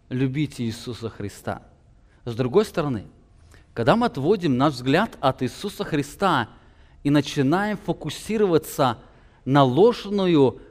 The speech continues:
славу или ценность этого мира,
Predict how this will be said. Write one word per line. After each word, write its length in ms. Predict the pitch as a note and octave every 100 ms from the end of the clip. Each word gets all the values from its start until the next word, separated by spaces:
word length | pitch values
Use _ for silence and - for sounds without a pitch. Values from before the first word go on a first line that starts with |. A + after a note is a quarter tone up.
| -
славу 760 | - - D3 F3+ A#3 A3 D#3+ C#3
или 280 | E3 D#3
ценность 640 | D3+ - G#3+ A#3 A3 - -
этого 400 | F#3 G3 F3 C#3
мира, 480 | B2+ F#3+ G#3+ C3 G2+